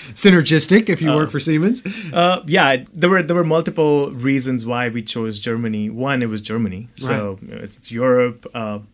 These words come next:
Speaker 2: the other was Professor Nico was coming on it, and he's as German as it gets.
Speaker 1: <laughs>
Speaker 2: Uh, you know, we took his, uh, economics class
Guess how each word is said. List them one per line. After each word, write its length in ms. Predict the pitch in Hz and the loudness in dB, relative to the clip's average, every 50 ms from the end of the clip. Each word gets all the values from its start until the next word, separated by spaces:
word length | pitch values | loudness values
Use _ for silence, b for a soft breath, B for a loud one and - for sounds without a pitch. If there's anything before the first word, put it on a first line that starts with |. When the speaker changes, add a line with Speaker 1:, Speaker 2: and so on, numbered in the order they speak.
| _ _ _ | _ _ _
Speaker 2:
the 160 | 123 135 139 | -4 0 0
other 160 | 135 127 135 | 0 2 2
was 180 | 123 123 120 110 | 0 0 0 -2
Professor 400 | - 127 120 - 143 - - 127 | -4 -8 -8 -8 -8 -6 -4 -4
Nico 380 | 117 113 175 226 214 113 95 - | -2 0 -2 -2 -2 -4 -6 -6
was 140 | - - - | -8 -12 -10
coming 300 | - 113 104 104 104 104 | -8 -8 -6 -6 -6 -6
on 180 | 104 101 98 104 | -6 -6 -6 -8
it, 160 | 113 - - | -8 -10 -10
and 220 | - - 104 101 | -12 -12 -10 -10
he's 340 | 104 104 113 113 107 - - _ | -10 -10 -10 -10 -10 -12 -12 _
as 200 | 117 113 113 113 | -10 -8 -8 -6
German 280 | 123 123 127 147 143 135 | -6 -4 -4 -2 -2 -2
as 120 | 131 120 | -2 -2
it 80 | 120 120 | -2 -2
gets. 340 | 127 127 175 - - - - - - | -2 -2 -2 -2 -6 -8 -8 -6 -6
Speaker 1:
<laughs> 200 | 147 139 - - | -6 -6 -2 -2
Speaker 2:
Uh, 380 | 131 127 123 120 117 113 117 113 - - | 0 2 2 2 2 0 0 -2 -4 -6
you 80 | 120 | -4
know, 140 | 117 117 113 - - | -4 -4 -6 -6 -8
we 100 | 131 120 | -8 -4
took 180 | - 127 120 | -4 -4 -4
his, 200 | - 131 117 113 - | -2 -4 -4 -4 -6
uh, 240 | - 117 113 110 - - | -8 -8 -8 -8 -8 -10
economics 500 | 127 - 131 120 113 113 117 110 110 - | -8 -4 -4 -2 -2 -2 -4 -4 -6 -10
class 480 | - - - 127 117 120 120 120 - | -12 -10 -8 -6 -6 -6 -4 -6 -6